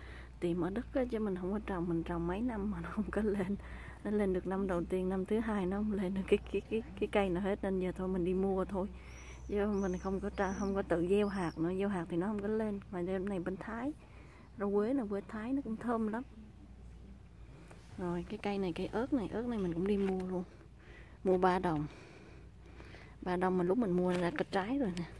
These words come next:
Có trái đẹp không? Nhưng mà chưa đỏ lắm. Một cây tí xíu vậy mà chắc cũng được hai mươi mấy trái. Cây nhỏ xíu vậy nè. Mọi người thấy không? Đâu có cao bao nhiêu đâu. Từ cái chậu đi lên thì nó còn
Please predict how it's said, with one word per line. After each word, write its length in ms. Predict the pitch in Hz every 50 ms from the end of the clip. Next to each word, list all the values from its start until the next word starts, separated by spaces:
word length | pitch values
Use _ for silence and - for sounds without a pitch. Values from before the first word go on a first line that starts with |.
| - - - - - - - - - - - - - - - - - - - - - - - - - - - -
Có 80 | - 196
trái 240 | 208 190 180 214 233
đẹp 160 | 202 190 180
không? 200 | 175 175 175 165 - - - - - - - - - - - - - - - - - - - - -
Nhưng 120 | - 180 185
mà 80 | 180 170 -
chưa 160 | - 196 190
đỏ 180 | 180 160 151 180
lắm. 260 | 202 196 208 240 277 - - - - - - - - - -
Một 80 | - 165 -
cây 140 | - 196 190
tí 160 | - 202 214
xíu 240 | 233 233 220 247 285
vậy 80 | 277 240
mà 100 | 214 185 165
chắc 120 | - 202 208
cũng 100 | 220 202
được 120 | 165 -
hai 180 | - 180 180 180
mươi 120 | 185 185
mấy 220 | 185 185 190 220
trái. 380 | 254 - 196 190 208 240 285 - - - - - - - - - - -
Cây 120 | - 185 190
nhỏ 180 | 185 175 175
xíu 260 | 185 - 220 226 262 294
vậy 120 | 285 233
nè. 120 | 214 170 165 - - - -
Mọi 120 | 151 165
người 140 | 175 185 180
thấy 240 | - 202 190 214 247
không? 160 | 240 214 -
Đâu 120 | 185 196
có 120 | - 196 202
cao 200 | 196 208 196 185
bao 120 | 180 190
nhiêu 200 | 190 190 190 190
đâu. 140 | 180 185 180
Từ 120 | - 185
cái 160 | 175 - 190 -
chậu 240 | - 190 - - 170
đi 100 | 185 196
lên 260 | 196 196 190 190 180 - - - - - - - - - - - -
thì 100 | - 202
nó 100 | 190 190 190 285
còn 520 | 185 160 175 226 247 240 220 208 196 196